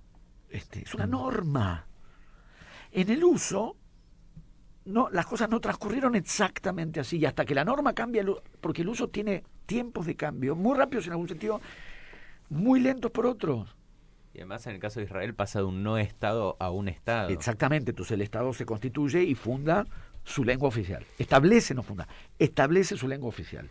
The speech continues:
Speaker 1: Y marca una política en relación a la lengua, eso claro que puede hacerse, pero eso no es el uso. No tiene
Speaker 2: Ujú.
Speaker 1: las características de la dinámica del uso, que es lo que yo digo respecto de, eh, el inclusivo con E.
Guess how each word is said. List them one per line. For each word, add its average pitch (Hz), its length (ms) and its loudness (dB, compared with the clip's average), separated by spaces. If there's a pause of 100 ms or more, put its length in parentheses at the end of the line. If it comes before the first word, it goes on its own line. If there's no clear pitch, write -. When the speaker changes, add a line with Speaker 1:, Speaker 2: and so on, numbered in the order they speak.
(320)
Speaker 1:
Y 202 120 8
marca 285 260 6
una 202 120 8
política 208 380 4
en 156 60 6
relación 156 240 4
a 156 40 6
la 139 80 4
lengua, 127 260 4
eso 156 180 4
claro 220 240 6
que 165 120 4
puede 127 200 2
hacerse, 90 480 -2 (800)
pero 175 140 2
eso 185 120 -2
no 208 80 -4
es 196 140 -2
el 131 140 2
uso. 95 360 -6 (1300)
No 165 180 6
tiene 208 260 4
Speaker 2:
Ujú. 208 60 2
Speaker 1:
las 196 80 -2
características 139 640 2
de 160 80 4
la 127 100 0
dinámica 131 480 -4
del 202 140 -4
uso, 233 160 -6
que 175 120 -4
es - 40 -4
lo 139 80 -2
que 120 80 -6
yo 135 160 -2
digo 147 260 0 (120)
respecto 120 580 -4
de, 151 260 2 (920)
eh, 123 320 6 (1040)
el 143 100 0
inclusivo 139 420 6
con 107 180 0
E. 90 160 -4